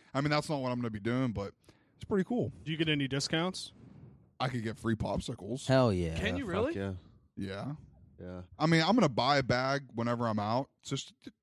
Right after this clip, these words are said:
Speaker 1: support the business.
Speaker 4: Yeah,
Speaker 3: Yeah.
Speaker 4: absolutely. I, I've toured that place twice.
Speaker 1: It's pretty cool.
Speaker 4: It's cool.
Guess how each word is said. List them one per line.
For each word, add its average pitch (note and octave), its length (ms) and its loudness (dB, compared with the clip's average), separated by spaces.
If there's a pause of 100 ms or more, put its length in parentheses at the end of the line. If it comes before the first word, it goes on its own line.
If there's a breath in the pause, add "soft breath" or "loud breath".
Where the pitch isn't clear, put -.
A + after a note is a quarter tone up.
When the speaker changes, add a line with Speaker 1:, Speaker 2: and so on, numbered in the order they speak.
(140)
Speaker 1:
support - 440 4
the - 60 -4
business. - 380 -8
Speaker 4:
Yeah, G2 220 0
Speaker 3:
Yeah. - 100 2
Speaker 4:
absolutely. F#2+ 600 4
I, E3+ 200 -2
I've D#3 180 0
toured A2 240 6
that F#2+ 160 0
place - 480 -6 (240)
twice. - 480 -4 (260)
Speaker 1:
It's - 80 -18
pretty G#3+ 160 -10
cool. G#3 160 -12
Speaker 4:
It's - 120 -12
cool. C#3+ 200 2